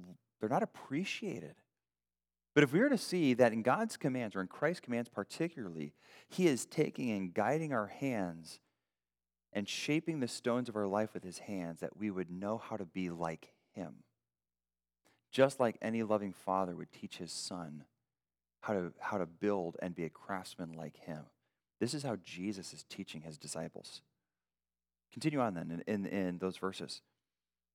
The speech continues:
"If you keep my commandments, you will abide in my love, as I have kept my Father's commandments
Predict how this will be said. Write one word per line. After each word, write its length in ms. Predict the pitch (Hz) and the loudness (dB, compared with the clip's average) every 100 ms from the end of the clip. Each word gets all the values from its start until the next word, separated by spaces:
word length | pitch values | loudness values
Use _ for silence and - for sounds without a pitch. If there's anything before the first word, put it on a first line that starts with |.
| - | -6
"If 100 | 117 | 0
you 100 | 127 | 2
keep 200 | - 151 | 4 4
my 100 | 147 | 2
commandments, 340 | - 127 120 | 2 2 2
you 80 | 113 | 2
will 60 | 110 | 2
abide 240 | 107 131 | 4 4
in 80 | 139 | 4
my 80 | 139 | 2
love, 340 | 110 98 98 | 2 2 2
as 120 | 92 | 2
I 60 | 95 | 0
have 120 | 92 | 0
kept 160 | - - | -2 -2
my 80 | |
Father's 440 | 95 - 104 131 127 | -4 0 0 0 -6
commandments 520 | 117 95 87 82 - | -6 -4 -4 -6 -10